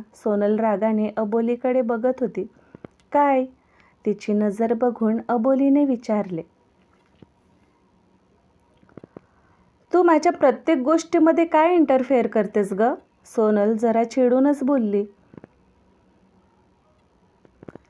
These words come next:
"कमाल आहे हाच तुझी सोनल,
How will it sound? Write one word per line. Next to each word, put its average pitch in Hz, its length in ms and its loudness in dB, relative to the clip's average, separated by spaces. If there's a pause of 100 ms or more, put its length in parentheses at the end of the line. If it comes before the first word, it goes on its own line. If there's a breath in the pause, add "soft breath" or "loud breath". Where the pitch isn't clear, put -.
(520 loud breath)
"कमाल 294 440 4
आहे 262 240 2
हाच 311 340 0
तुझी 339 260 2
सोनल, 302 400 2